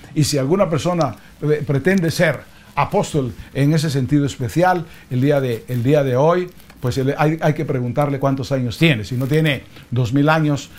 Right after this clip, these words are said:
no hay que creerle. Ahora, apóstol en un sentido general, y es ahí donde va nuestra aplicación,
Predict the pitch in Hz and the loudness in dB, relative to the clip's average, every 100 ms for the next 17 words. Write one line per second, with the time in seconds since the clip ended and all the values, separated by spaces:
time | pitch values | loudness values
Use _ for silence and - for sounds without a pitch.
0 | - 123 139 135 127 123 123 123 85 82 | -6 -2 0 0 -2 2 2 2 -4 -14
1 | - - 139 135 - 127 123 175 165 143 | -18 -4 0 0 -2 -2 0 0 2 0
2 | 135 139 123 139 117 - 120 127 123 143 | 0 -2 0 0 -2 -4 -2 0 2 2
3 | 156 147 160 - 127 139 143 147 143 123 | 2 -2 -8 -6 -2 0 2 2 2 0
4 | 117 139 135 - 123 113 117 113 107 151 | -2 -2 -2 -4 -6 -4 -6 -8 0 2
5 | 151 | 2